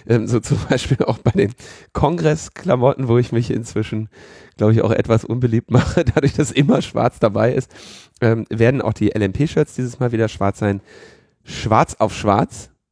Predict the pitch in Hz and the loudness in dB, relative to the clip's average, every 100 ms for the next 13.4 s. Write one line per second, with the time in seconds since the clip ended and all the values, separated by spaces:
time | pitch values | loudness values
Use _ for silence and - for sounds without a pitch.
0 | - 101 165 - - 110 - 117 - - | -2 0 0 -6 -10 -6 2 2 2 0
1 | 113 113 117 - 107 - - 110 110 110 | 0 0 0 0 0 0 -10 -6 -2 0
2 | 110 107 98 110 107 139 147 135 131 113 | 0 -2 -2 -2 -2 -2 -2 -2 -2 -4
3 | 123 127 - - - - - 104 101 98 | -4 -6 -12 -20 -20 -20 -4 -2 0 -4
4 | - - 101 101 98 98 _ _ _ _ | -6 2 4 4 -2 -8 _ _ _ _
5 | _ _ _ _ _ - 120 107 104 98 | _ _ _ _ _ -20 -2 2 4 4
6 | 92 98 104 101 - - 90 101 - - | 2 0 0 0 -2 -6 -6 -8 -16 -20
7 | - - - 104 113 - 104 - 92 - | -20 -10 -2 0 0 -2 -6 -4 -8 -8
8 | - 92 123 - 110 104 - 101 - - | -2 0 0 -2 0 -2 2 -2 0 -8
9 | - - - - 98 92 90 90 - _ | -10 -20 -20 -4 2 2 0 -4 -10 _
10 | - - _ - 98 92 - - - - | -20 -20 _ -4 0 2 0 -6 -10 -6
11 | 117 101 143 - - - 110 107 - 104 | 0 2 0 -2 -14 -12 -12 -10 -10 -4
12 | 110 - 104 110 123 - 117 - 92 - | -2 -2 -4 -2 -2 0 -2 0 -4 -4
13 | - - - | -10 -10 -12